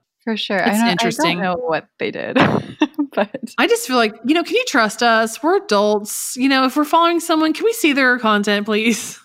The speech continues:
Speaker 1: I know. It's definitely changed a lot.
Speaker 2: They somehow know more than all of us.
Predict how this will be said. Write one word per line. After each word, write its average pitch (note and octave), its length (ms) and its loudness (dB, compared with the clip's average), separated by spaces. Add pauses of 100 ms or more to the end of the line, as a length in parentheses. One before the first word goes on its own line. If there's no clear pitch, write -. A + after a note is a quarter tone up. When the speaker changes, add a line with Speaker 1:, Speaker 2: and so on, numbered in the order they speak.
(260)
Speaker 1:
I - 100 -20
know. G#3 640 -6
It's A#3 240 -2
definitely A#3+ 340 0
changed - 600 -6
a - 80 -8
lot. - 400 -10 (180)
Speaker 2:
They A3 120 2
somehow A3+ 580 0
know A3+ 220 2
more A3 300 0
than A3+ 320 -2
all F#3+ 200 -4
of G#3 100 -4
us. E3 520 -6